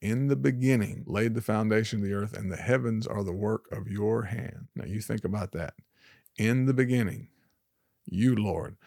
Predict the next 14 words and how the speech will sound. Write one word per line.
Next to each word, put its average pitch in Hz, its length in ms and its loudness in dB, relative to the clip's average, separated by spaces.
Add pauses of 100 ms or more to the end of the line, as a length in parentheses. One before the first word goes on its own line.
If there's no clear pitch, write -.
(220)
laid 107 380 2
the 120 80 2
foundation 117 600 2
of 107 60 2
the 107 120 2
earth, - 420 -4 (800)
and 92 140 0
the 92 80 2
heavens 101 320 2
are 95 80 2
the 95 80 -2
work 98 240 -2
of 78 160 -4
your 110 580 2